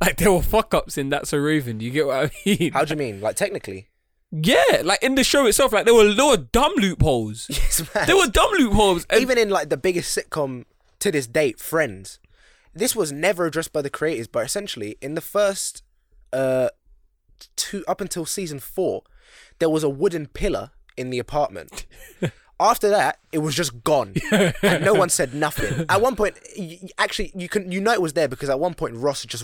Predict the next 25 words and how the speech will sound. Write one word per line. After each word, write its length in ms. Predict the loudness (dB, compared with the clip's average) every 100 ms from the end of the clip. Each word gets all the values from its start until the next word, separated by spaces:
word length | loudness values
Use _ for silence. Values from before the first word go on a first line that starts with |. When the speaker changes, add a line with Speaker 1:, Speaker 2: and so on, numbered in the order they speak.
| -2
Speaker 2:
runs 240 | -2 -2
into 260 | -6 -2 -2
it, 420 | -2 -4 -4 -4 -4
Speaker 1:
<laughs> 140 | -8 -2
Speaker 2:
and 140 | 0
after 300 | 2 2 2
that, 100 | 2
it 60 | 0
just 160 | -4
wasn't 420 | -8 -2 0 0 0
there 180 | 2
anymore. 300 | 0 -4 -10 -4
Speaker 1:
Yeah, 240 | 0 0
Speaker 2:
and 100 | 0
Speaker 1:
yeah. 20 |
Speaker 2:
nobody 260 | 0 0 -2
said 240 | -4 -6
shit. 320 | -6 -6 -6 -6
Like, 200 | -8 -6
the, 140 | -4 -6 -8 -6
the 80 |
house 260 | -2 0 0
didn't 200 | -2 -4
fall 240 | -2 -2
down. 440 | 0 0 0 -4